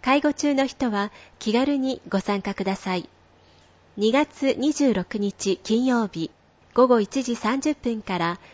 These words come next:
三時三十分まで、市役所三階研修室五にて。内容は、一、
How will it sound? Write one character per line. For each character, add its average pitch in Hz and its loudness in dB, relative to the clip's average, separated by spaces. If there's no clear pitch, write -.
三 262 2
時 220 -2
三 247 0
十 294 0
分 208 -2
ま 180 -2
で、 - -4
市 - 0
役 302 2
所 - -2
三 185 -4
階 170 -4
研 262 -2
修 294 0
室 - -2
五 233 0
に 226 -4
て。 - -6
内 262 4
容 277 2
は、 233 2
一、 214 -6